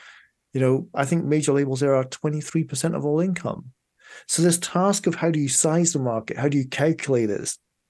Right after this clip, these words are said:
you know, a technical issue here, but it's really important, which is, I think even with the current numbers, we're still missing a trick.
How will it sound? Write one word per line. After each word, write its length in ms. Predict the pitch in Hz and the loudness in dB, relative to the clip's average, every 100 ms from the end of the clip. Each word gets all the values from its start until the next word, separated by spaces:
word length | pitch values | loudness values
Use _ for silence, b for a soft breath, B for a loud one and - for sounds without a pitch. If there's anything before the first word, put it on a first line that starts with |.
| _ - | _ -10
you 100 | 131 | -4
know, 160 | 120 | -2
a 40 | 123 | -4
technical 760 | - 165 165 170 - 131 127 B B _ 151 | -2 0 0 -2 2 2 2 B B _ 0
issue 280 | 165 180 | 2 2
here, 300 | 139 131 120 | 2 2 2
but 140 | 113 120 | 2 0
it's 180 | - 139 | 0 -2
really 320 | 208 202 147 | 0 0 0
important, 440 | 123 - 151 143 | -2 -2 -2 -2
which 180 | 117 - | -6 -6
is, 200 | 123 123 B B B - | -4 -6 B B B -4
I 80 | 135 | 0
think 400 | 156 185 185 - - | 2 0 -2 -8 0
even 220 | 160 160 | 2 2
with 120 | 139 | 0
the 60 | 135 | -2
current 380 | - 165 170 | 0 2 2
numbers, 420 | 143 120 113 107 - | 0 -4 -4 -8 -4
we're 120 | 123 | -4
still 280 | - 143 131 | 0 0 2
missing 340 | 127 127 110 | 0 -2 -6
a 60 | 104 | -8
trick. 440 | - 117 - - | -6 -6 -6 -12